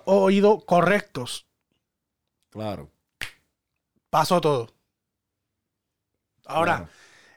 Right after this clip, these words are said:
Speaker 1: es bien difícil antes. Pues eso eran que eran poquitos.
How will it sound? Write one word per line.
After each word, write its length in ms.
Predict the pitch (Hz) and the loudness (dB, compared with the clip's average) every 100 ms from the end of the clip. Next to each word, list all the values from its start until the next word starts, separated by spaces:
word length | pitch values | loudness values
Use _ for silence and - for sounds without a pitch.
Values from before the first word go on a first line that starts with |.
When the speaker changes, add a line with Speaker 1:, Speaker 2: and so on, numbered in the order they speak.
| _ | _
Speaker 1:
es 200 | 160 170 | -4 0
bien 220 | 214 214 | 2 2
difícil 460 | 214 180 220 202 202 | 0 0 0 0 -2
antes. 400 | 220 214 165 147 _ _ _ _ _ _ _ _ _ _ _ _ _ _ _ | -4 -4 -8 -8 _ _ _ _ _ _ _ _ _ _ _ _ _ _ _
Pues 140 | - 135 | -10 -4
eso 100 | 151 | 0
eran 120 | 175 | 0
que 60 | 190 | 0
eran 160 | 190 | 0
poquitos. 460 | 170 170 202 175 | 0 0 0 0